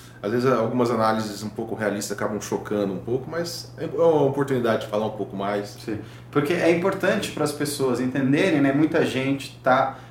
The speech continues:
Speaker 2: aí lidando com a polarização pela primeira vez, muita gente tá se envolvendo com política pela primeira vez, e as pessoas acham que isso é tudo muito espontâneo. Quando, na verdade, muitas dessas coisas e muitas dessas ações que são tomadas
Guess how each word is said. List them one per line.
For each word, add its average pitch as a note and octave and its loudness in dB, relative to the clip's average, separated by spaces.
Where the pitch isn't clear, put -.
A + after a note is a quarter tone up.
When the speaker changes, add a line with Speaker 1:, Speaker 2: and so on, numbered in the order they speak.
Speaker 2:
aí A#2 4
lidando C#3 6
com C3+ 0
a B2 2
polarização B2 0
pela A#2 -2
primeira D3 0
vez, E3+ 4
muita C#3+ 2
gente C#3+ 0
tá D3 2
se E3 0
envolvendo D#3+ 4
com A#2 -6
política G#2 -4
pela B2 -6
primeira D3 2
vez, G3 0
e F#3+ 4
as G3+ 8
pessoas F#3+ 2
acham E3+ 4
que F3 -4
isso E3 -2
é D#3+ 0
tudo E3 0
muito E3+ 0
espontâneo. D#3+ 4
Quando, A#3 4
na A3+ 6
verdade, F#3 6
muitas F3 0
dessas E3 -2
coisas C#3+ 0
e C#3 4
muitas C#3+ 0
dessas B2+ -2
ações A#2 -2
que - -10
são D#3 0
tomadas E3+ 0